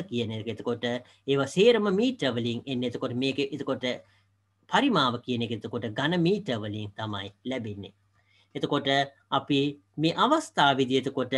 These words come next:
පරිමාවය එතකොට එස් අයි ඒකකයේ විදියට එතකොට ඝන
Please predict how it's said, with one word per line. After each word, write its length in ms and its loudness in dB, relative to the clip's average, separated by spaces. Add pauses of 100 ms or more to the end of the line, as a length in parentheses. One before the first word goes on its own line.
(180)
පරිමාවය 600 2
එතකොට 300 -4
එස් 240 0
අයි 240 0
ඒකකයේ 520 0
විදියට 340 -2
එතකොට 340 -4 (420)
ඝන 280 2